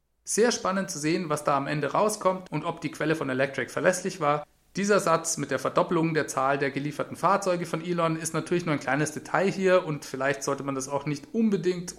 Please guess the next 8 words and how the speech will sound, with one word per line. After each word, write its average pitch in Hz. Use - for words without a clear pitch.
hundert 202
Prozent 147
als 147
neue 139
Vorhersage 143
von 123
Tesla 175
betrachten. 143